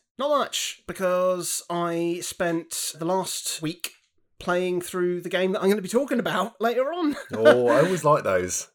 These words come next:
Speaker 2: A little, little treat.
Speaker 1: I, I genuinely didn't think I was going to. I, I was like, "I'm not gonna have the time. I'm not gonna have the time." And I started writing my notes for it, and then I was like, "Oh, I've gotta play it. I've gotta play it." But the biggest game that I played was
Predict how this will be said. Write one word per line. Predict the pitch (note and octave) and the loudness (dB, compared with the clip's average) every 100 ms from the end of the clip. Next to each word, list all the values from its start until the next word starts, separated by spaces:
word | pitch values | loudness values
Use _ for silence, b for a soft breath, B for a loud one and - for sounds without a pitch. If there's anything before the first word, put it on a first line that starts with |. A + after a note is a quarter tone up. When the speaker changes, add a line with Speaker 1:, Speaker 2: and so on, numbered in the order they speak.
| - | 0
Speaker 2:
A | |
little, | C3 B2 C3+ C#3 | 2 2 0 0
little | D3 | 0
treat. | - C#3+ G#2 F#3+ | 2 2 4 2
Speaker 1:
I, | G3 | 0
I | G3 | -2
genuinely | - A3+ A3+ G3 F3 | 2 0 2 -2 -2
didn't | F3 E3+ | -2 -4
think | E3+ E3 | -2 -2
I | D#3 | -2
was | D3+ D3 | -4 -2
going | E3 D#3 C#3 | 0 0 -2
to. | - G2+ E2 | -6 -6 -6
I, | - C#3+ - | -4 -4 -4
I | D3 | -4
was | C#3+ D3 | -4 -2
like, | C#3+ - | -2 -2
"I'm | D3+ D#3+ | -4 -2
not | D3+ - | -4 -6
gonna | B2 | -10
have | B2 A2+ | -8 -10
the | - | -12
time. | - C#3 C3 A#2 - | -6 -4 -2 -4 -6
I'm | C#3+ | -4
not | D#3+ D#3+ | -4 -4
gonna | C#3+ B2+ | -6 -8
have | B2 | -8
the | C3+ | -10
time." | - D3 C3 | -8 -4 -2
And | B2 | -4
I | C#3 | -4
started | - F#3+ D3 | -2 -2 -2
writing | D#3 C3 C#3 | -4 -4 -4
my | C3+ | -2
notes | D3+ D3 - | -2 -2 -4
for | - G2 D#2+ | -8 -6 -6
it, | C#3+ - B B | -6 -10 B B
and | B C#3+ | B -2
then | C#3 C3+ C3+ - | -2 -2 -4 -4
I | C3+ | -6
was | C3+ | -4
like, | C#3 C3 A#2+ - - _ _ | -4 -4 -4 -14 -20 _ _
"Oh, | C#3+ C3 C#3 | -6 -6 -6
I've | - | -10
gotta | - B2 | -12 -14
play | - C3 C3 | -12 -10 -8
it. | B2+ - _ - | -8 -12 _ -6
I've | - - | -6 -2
gotta | - - | -2 -2
play | F3 F3 B3 C4+ | -4 -2 0 0
it." | - _ B B B | -2 _ B B B
But | F#3 | -4
the | |
biggest | D#3+ G#3+ A3+ - | 0 2 0 -2
game | B2+ A#2+ | -4 -4
that | F2+ | -6
I | |
played | - B2+ A#2 B2 | -6 -4 -4 -4
was | C3+ C3 C3+ - | -6 -4 -6 -12